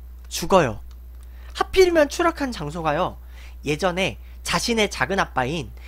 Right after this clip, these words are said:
에드워드 케네디가 그 체퍼퀴딕 사건을 일으킨 마서니-, 마서스 비니아드의 대서양 상공이었어요.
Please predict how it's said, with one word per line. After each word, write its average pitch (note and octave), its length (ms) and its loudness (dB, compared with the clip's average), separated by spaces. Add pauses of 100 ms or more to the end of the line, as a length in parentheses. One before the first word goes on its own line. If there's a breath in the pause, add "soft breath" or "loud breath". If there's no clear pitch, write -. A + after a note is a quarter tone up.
(320 loud breath)
에드워드 B3 500 8
케네디가 A#3+ 600 -2 (500 soft breath)
그 C3 340 4
체퍼퀴딕 F4+ 600 0
사건을 - 440 0
일으킨 E3+ 500 0 (280 loud breath)
마서니-, A#3+ 480 2 (240)
마서스 G3 440 2
비니아드의 F3 640 4
대서양 D#3 460 0
상공이었어요. B3 680 -4